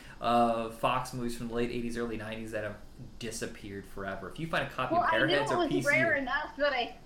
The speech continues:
Speaker 2: it was rare enough that I grabbed it,
Speaker 1: Yeah.
Speaker 2: and I was like, "Mine now."
Speaker 1: Yeah. <laughs> I don't know what's up with why Fox has just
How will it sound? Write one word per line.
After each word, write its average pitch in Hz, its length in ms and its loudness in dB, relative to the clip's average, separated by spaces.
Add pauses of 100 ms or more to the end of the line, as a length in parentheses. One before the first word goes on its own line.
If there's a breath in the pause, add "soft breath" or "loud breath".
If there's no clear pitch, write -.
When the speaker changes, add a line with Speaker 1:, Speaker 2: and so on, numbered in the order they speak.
(260)
Speaker 2:
it 262 40 2
was 285 180 4
rare 262 300 2
enough 262 260 -2
that 294 100 0
I 214 200 2 (180)
grabbed 240 440 0
it, 202 280 2 (140)
Speaker 1:
Yeah. 117 280 2
Speaker 2:
and - 80 4
I 226 120 6
was 233 180 -2
like, 190 280 -2 (640)
"Mine 208 300 2
now." 196 400 2 (440)
Speaker 1:
Yeah. 127 320 2 (340)
<laughs> - 360 0
I 190 180 6
don't 202 160 2
know 165 80 0
what's 147 180 0
up 147 160 -2
with 120 80 -2
why 113 120 4
Fox 123 340 -2
has 123 80 -8
just - 260 -6